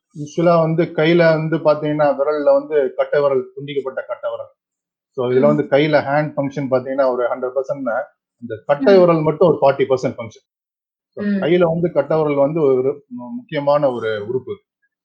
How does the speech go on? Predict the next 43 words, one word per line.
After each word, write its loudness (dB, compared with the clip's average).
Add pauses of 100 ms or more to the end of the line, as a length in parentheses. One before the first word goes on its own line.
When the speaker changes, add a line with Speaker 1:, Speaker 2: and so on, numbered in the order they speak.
Speaker 1:
So, -4
Speaker 2:
ம். 2
Speaker 1:
அந்த 2
பகுதியில 2
ஏதாவது 4
ஒரு 4
ஆக்சிடென்ட், -2
இப்போ -10
வந்து -8
ஒருத்தர் -8
ஒரு -4
இளநீ -6
வெட்டுறாரு. -6 (680)
So, -8
இளநீ 2
Speaker 2:
ம். 0
Speaker 1:
வெட்டுறப்பல 4 (300)
ஒரு -4
கவனக்குறைவாக 2
அருவாள்ல 2
வந்து, -6
வந்து -8 (380)
கை -6
கட்டை -4
விரல் 0
வந்து -4
துண்டிக்கப்பட்டுருச்சுன்னு -8
வச்சுக்கோங்களேன், -10
அதை 2
வந்து 6
Speaker 2:
ம். 6
Speaker 1:
அதை 4
ஒன்றிணைக்க -2
முடியும். -14
அது -2
வந்து 0
ஹேண்ட் -2
ஃபங்க்ஷன்ல -4
ஒரு -4
ஃபார்ட்டி -2
பர்சன்ட் -10
ஹேண்ட் -10
ஃபங்க்ஷன். -20